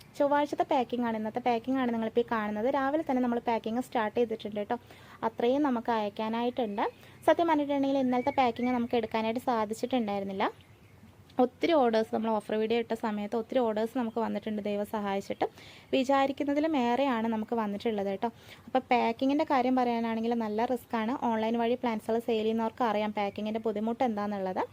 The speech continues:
നിങ്ങളുടെ കയ്യിൽ പ്ലാന്റ്സുകൾ സേഫായിട്ട് എത്തണമെന്നുണ്ടെങ്കിൽ നമ്മൾ അത്രയും റിസ്ക് എടുത്തിട്ട് വേണം പ്ലാന്റ്സുകളെല്ലാം പാക്ക് ചെയ്ത് അയക്കാനായിട്ട് കേട്ടോ. സേഫായിട്ട് നിങ്ങളുടെ കയ്യിൽ കിട്ടണ്ടേ?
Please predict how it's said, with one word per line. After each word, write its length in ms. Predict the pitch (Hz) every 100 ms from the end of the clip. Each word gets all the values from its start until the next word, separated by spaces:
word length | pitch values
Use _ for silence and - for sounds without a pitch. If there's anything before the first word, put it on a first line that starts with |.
| - - -
നിങ്ങളുടെ 220 | 277 302 330
കയ്യിൽ 240 | 285 254
പ്ലാന്റ്സുകൾ 460 | 269 269 233 - 247
സേഫായിട്ട് 640 | 262 247 247 320 277 240
എത്തണമെന്നുണ്ടെങ്കിൽ 840 | 240 - 233 254 254 240 208 208 226
നമ്മൾ 220 | 214 220
അത്രയും 280 | 208 226 269
റിസ്ക് 300 | 254 - 294
എടുത്തിട്ട് 260 | 226 226
വേണം 200 | 226 220
പ്ലാന്റ്സുകളെല്ലാം 600 | 226 208 208 226 208 214
പാക്ക് 260 | 254 247 240
ചെയ്ത് 160 | 277 233
അയക്കാനായിട്ട് 520 | 208 202 208 202 196
കേട്ടോ. 140 | 202
സേഫായിട്ട് 560 | 233 233 233 - 247 247
നിങ്ങളുടെ 180 | 247 247
കയ്യിൽ 220 | 240 240
കിട്ടണ്ടേ? 360 | 247 240 214 196